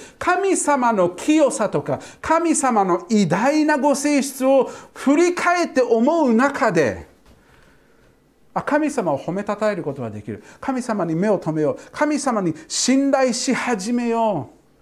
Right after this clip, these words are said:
その信頼を失いそうになるときに主を振り返ると、確信への戦法をすることが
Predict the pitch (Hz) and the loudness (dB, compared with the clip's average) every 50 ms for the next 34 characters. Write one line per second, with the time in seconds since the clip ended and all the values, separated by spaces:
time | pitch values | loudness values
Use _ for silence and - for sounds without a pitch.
0 | _ _ _ _ _ _ _ _ _ _ _ - - 190 196 196 196 - - 202 | _ _ _ _ _ _ _ _ _ _ _ -20 -16 -14 -12 -12 -12 -12 -10 -8
1 | 202 208 202 190 180 170 156 156 156 151 156 - 202 202 202 202 202 196 - - | -6 -4 -2 -2 -2 0 0 0 -2 -2 -4 -6 -6 -4 -4 -4 -6 -8 -8 -10
2 | 214 208 202 180 170 170 165 156 - - 117 - - 110 104 101 95 92 85 - | -8 -8 -6 -6 -4 -4 -4 -4 -6 -10 -12 -12 -12 -12 -12 -12 -14 -16 -18 -18
3 | - - - - - 190 180 156 - - 151 147 156 156 156 160 156 143 131 117 | -18 -18 -16 -12 -8 -6 -6 -6 -6 -6 -6 -6 -6 -6 -6 -6 -6 -6 -6 -8
4 | 107 - 107 98 92 85 80 _ _ _ _ _ - - - - - _ _ - | -10 -12 -14 -14 -14 -16 -18 _ _ _ _ _ -20 -20 -20 -20 -20 _ _ -16
5 | - - 175 - - 247 226 240 - - 240 233 233 226 214 - - - 196 208 | -12 -10 -10 -8 -6 -6 -6 -6 -6 -6 -4 -4 -4 -6 -8 -10 -12 -8 -6 -6
6 | 196 165 131 127 131 - - _ _ _ _ _ _ _ _ _ _ _ _ _ | -4 -4 -6 -6 -8 -10 -12 _ _ _ _ _ _ _ _ _ _ _ _ _
7 | - _ _ _ _ - - - - 156 160 165 160 156 - 160 151 147 147 156 | -20 _ _ _ _ -20 -20 -14 -10 -8 -8 -8 -8 -8 -6 -4 -2 -2 -2 -2
8 | 185 190 - - - - - 120 120 120 120 131 - 113 107 113 123 131 127 | -6 -8 -12 -18 -20 -16 -12 -12 -12 -12 -12 -14 -16 -14 -12 -12 -12 -12 -12